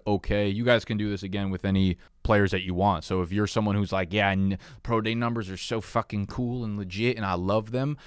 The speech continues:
why don't you marry 'em? And why don't you go to the ras score and fucking put 'em in the calculator? So Zach Evans,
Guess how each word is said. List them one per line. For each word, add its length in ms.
why 120
don't 120
you 80
marry 380
'em? 160
And 120
why 80
don't 120
you 60
go 80
to 60
the 80
ras 240
score 180
and 100
fucking 320
put 140
'em 100
in 80
the 60
calculator? 840
So 100
Zach 240
Evans, 300